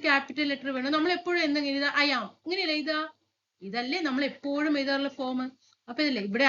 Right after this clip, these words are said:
ആമല്ലേ വന്നെങ്കിൽ തെറ്റല്ലേ? ഇവിടെ നോക്ക്, സ്മോൾ ലെറ്റർ ആ വന്നിരിക്കുന്നത്, തെറ്റല്ലേ? ആ, അപ്പൊ ഇതാണ് കറക്റ്റ്. I am going to the mall ഇല്ലേ? കറക്റ്റ് ക്യാപിറ്റൽ ലെറ്റർ ഉപയോഗിച്ചിട്ട് യൂസ് ചെയ്തോളൂ.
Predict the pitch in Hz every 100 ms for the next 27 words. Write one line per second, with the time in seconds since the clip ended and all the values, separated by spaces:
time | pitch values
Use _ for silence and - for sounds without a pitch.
0 | 254 277 294 285 285 285 311 - 254 196
1 | 160 _ _ _ _ _ _ _ _ _
2 | _ - 269 302 294 285 294 294 - _
3 | - 269 285 285 269 262 262 240 220 226
4 | 233 285 285 302 285 285 294 _ _ 180
5 | 160 - 220 226 208 208 285 453 - -
6 | 185 - 208 202 220 226 208 202 202 196
7 | 202 269 480 - - _ - 214 196 180
8 | 151 - 285 311 240 226 226 339 285 214
9 | 214 220 208 196 202 190 190 220 403 480
10 | 277 220 196 175 165 165 160